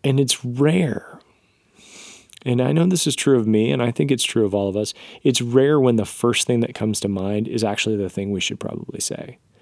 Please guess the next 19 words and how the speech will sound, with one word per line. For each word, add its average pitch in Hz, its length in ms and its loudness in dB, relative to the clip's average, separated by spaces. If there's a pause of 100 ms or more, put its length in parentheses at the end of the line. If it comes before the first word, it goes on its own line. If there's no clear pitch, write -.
(1000)
Because 123 260 4
usually 139 260 4
it's - 100 -4
completely 120 760 0
ignorant 107 480 -4 (440)
of 113 160 0
that 104 180 0
other 101 180 0
person. 104 540 -6 (460)
It's - 120 -4
completely 127 480 4
ignorant 117 300 4
of 107 60 2
their 107 100 2
background, 120 640 2
where 107 140 2
they're 101 160 -2
coming 123 300 4
from, 117 480 2